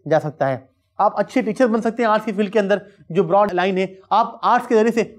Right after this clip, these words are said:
आप अच्छे इकोनॉमिस्ट भी बन सकते हैं। अगर आप आर्ट्स के साइड से, अगर आप इकोनॉमिक्स के साथ, अ, आर्ट्स में, अ, you can take economics plus maths also, economics and facts, आप एक बहुत बड़े इकोनॉमिस्ट बन सकते हैं। You can do your P H D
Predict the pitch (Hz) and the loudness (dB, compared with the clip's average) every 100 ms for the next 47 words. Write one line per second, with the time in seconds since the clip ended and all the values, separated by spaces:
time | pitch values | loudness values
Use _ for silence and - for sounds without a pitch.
0 | - 202 208 208 262 220 208 254 233 247 | -2 0 0 -2 -2 0 0 2 2 2
1 | 240 233 240 233 233 - 190 220 208 202 | 2 0 0 -2 -4 -10 -2 0 4 2
2 | 226 233 214 - 277 226 - 208 208 - | 2 0 -2 2 2 2 2 0 0 -8
3 | - 196 208 208 208 - - 190 226 233 | -2 2 4 2 0 -10 -12 -4 0 2
4 | 247 240 220 220 220 170 165 220 226 240 | 0 0 2 2 0 -4 0 0 0 0
5 | 240 233 - - 202 208 247 220 247 214 | 0 -4 -10 -2 0 0 -2 0 -2 -2
6 | 180 214 240 247 - - 247 247 190 202 | -2 0 0 0 -6 0 0 0 -2 0
7 | 226 220 175 226 - _ - 190 214 220 | 0 -2 -2 -8 -12 _ -14 -4 0 2
8 | 226 180 208 208 _ - 185 208 208 185 | 2 2 -2 -2 _ -4 -2 0 0 0
9 | 226 220 220 208 226 196 202 202 202 214 | 2 2 2 2 0 0 -2 -2 -4 -6
10 | 190 214 185 214 214 202 202 202 190 214 | -4 -4 0 0 2 0 0 -2 -2 -2
11 | 214 | -4